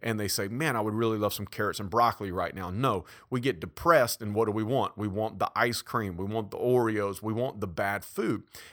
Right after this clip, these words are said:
and, and because it's all working together. So i-, if I'm going to take care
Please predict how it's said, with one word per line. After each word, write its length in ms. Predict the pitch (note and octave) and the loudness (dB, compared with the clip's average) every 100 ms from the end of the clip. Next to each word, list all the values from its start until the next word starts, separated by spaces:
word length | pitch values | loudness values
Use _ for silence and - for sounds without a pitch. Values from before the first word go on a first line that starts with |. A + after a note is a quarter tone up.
| - | -6
and, 280 | B2+ C3 - | -4 -4 -6
and 160 | C#3+ C#3 | -4 -2
because 280 | C3 D#3+ D3+ | -2 -2 -2
it's 120 | - | -2
all 260 | - C#3 B2+ | 2 2 4
working 260 | B2 - A#2+ | 2 0 -4
together. 380 | C3 F3 F#3 G2+ - - - | -4 0 0 -2 -8 -20 -12
So 460 | - C#3 B2+ C3 - | 2 6 6 2 -4
i-, 140 | B2+ - | -6 -4
if 160 | - A#2+ | -4 0
I'm 140 | A#2 | 0
going 320 | A#2 C#3+ E3+ F3 | 0 0 0 -2
to 120 | B2 | -4
take 320 | - C3 C3 | -4 -6 -8
care 460 | - C#3 B2+ A2+ | -4 0 2 0